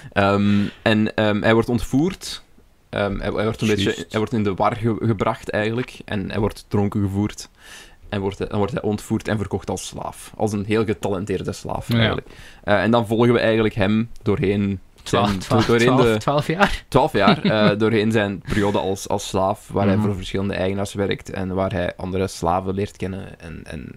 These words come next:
Speaker 1: ja, krijgen we een beeld van hoe dat het was in die tijd. Ehm, hoe dat die dynamiek werkte tussen eigenaars, tussen,
Speaker 2: Ja.
Speaker 1: tussen de slaven zelf. Hoe verschrikkelijk die tijd was en waarom Sven de Ridder deze film één ster heeft op vijf.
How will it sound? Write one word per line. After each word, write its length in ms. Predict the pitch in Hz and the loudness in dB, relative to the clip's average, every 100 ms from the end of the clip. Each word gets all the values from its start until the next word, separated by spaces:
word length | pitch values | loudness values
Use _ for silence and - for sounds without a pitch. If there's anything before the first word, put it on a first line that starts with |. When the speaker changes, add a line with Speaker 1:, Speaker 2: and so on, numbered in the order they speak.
| - | -14
Speaker 1:
ja, 220 | - 85 - - - - | -6 -6 -6 -18 -14 -8
krijgen 280 | - 113 117 | 0 2 4
we 60 | 120 | 2
een 100 | 101 | 2
beeld 260 | 104 107 - | 2 2 2
van 160 | 107 | 0
hoe 140 | 101 101 | 2 2
dat 80 | |
het 140 | 98 95 | 0 0
was 340 | 95 98 - - | -2 -2 -10 -6
in 200 | 107 101 | -2 0
die 140 | 95 | 0
tijd. 480 | - 95 95 - - - | 0 0 -2 -6 -18 -10
Ehm, 380 | 90 87 87 90 101 - | -4 -2 -2 -6 -10 -12
hoe 100 | 101 | -4
dat 120 | 92 95 | -2 -2
die 100 | 95 | -2
dynamiek 440 | 95 95 95 - | -2 0 -2 0
werkte 300 | 95 95 101 | -2 -2 -6
tussen 300 | - - 98 | -8 -6 -4
eigenaars, 760 | - 98 98 98 95 95 - | -2 -4 -4 -4 -4 -4 -6
tussen, 380 | - 85 - 117 | -14 -10 -4 -2
Speaker 2:
Ja. 120 | 113 101 | -2 -2
Speaker 1:
tussen 220 | - - | -6 -10
de 60 | - | -6
slaven 320 | 85 85 87 | -2 0 2
zelf. 420 | 101 104 104 - - - - - | 2 2 0 -4 -12 -14 -16 -8
Hoe 180 | 95 90 | -6 -4
verschrikkelijk 400 | 92 104 110 101 | -2 0 0 0
die 100 | 90 | 0
tijd 240 | 98 98 | -2 0
was 300 | 98 98 - | 0 -2 -4
en 280 | - 95 - | -4 -2 0
waarom 280 | 104 92 90 | 0 0 -4
Sven 240 | - 92 | -2 -2
de 80 | 95 | 0
Ridder 240 | 98 98 | 0 -2
deze 200 | 92 92 | -4 -6
film 260 | - 98 107 | -2 -2 -2
één 160 | - 98 | -4 -4
ster 340 | - - - | 0 2 2
heeft 240 | - 87 - | 0 -4 -8
op 120 | - | -10
vijf. 480 | - 95 101 - | -4 -2 -2 -6